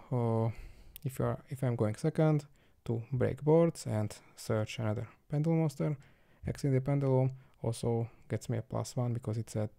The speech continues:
adds back a Pendulum monster from the extra, and I can special summon it. Next, one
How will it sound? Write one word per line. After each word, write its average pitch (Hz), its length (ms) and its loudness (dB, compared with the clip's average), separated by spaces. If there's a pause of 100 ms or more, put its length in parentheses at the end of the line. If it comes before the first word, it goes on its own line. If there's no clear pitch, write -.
adds 120 220 -4
back 107 240 -4
a 104 100 -2 (440)
Pendulum 117 300 0
monster 113 240 -2
from 110 180 -4
the 120 100 -6 (180)
extra, 139 520 0 (1800)
and 117 260 0
I 101 60 -4
can 117 200 -8
special - 340 -2
summon 170 460 4 (280)
it. - 380 -4 (680)
Next, - 840 -2 (2500)
one - 220 -2